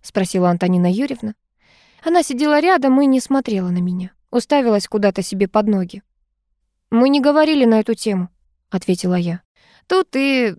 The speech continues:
без бесед все понятно, а подробностей я знать не желаю». Антонина немного помолчала, а затем тяжело вздохнула. «Наверное, ты никогда не сможешь меня простить». «Наверное, никогда», тут же согласилась я.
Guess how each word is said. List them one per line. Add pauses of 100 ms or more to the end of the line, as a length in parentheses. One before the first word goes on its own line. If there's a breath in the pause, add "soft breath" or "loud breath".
без
бесед
все
понятно,
а
подробностей
я
знать
не
желаю». (760)
Антонина
немного
помолчала, (520)
а
затем
тяжело
вздохнула. (800)
«Наверное,
ты
никогда
не
сможешь
меня
простить». (880)
«Наверное,
никогда», (680)
тут
же
согласилась
я.